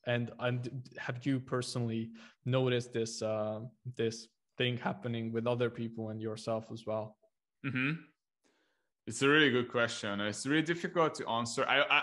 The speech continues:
Speaker 2: I'm a, I wanna be really honest. Like, I have a mild kind of, like, A D H D. Like,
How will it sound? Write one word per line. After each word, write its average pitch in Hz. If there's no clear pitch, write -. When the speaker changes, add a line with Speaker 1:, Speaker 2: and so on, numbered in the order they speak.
Speaker 2:
I'm 156
a, 185
I 143
wanna 165
be 170
really 131
honest. 120
Like, 127
I 123
have 127
a 127
mild 117
kind 123
of, 117
like, 117
A 113
D 117
H 110
D. 123
Like, 101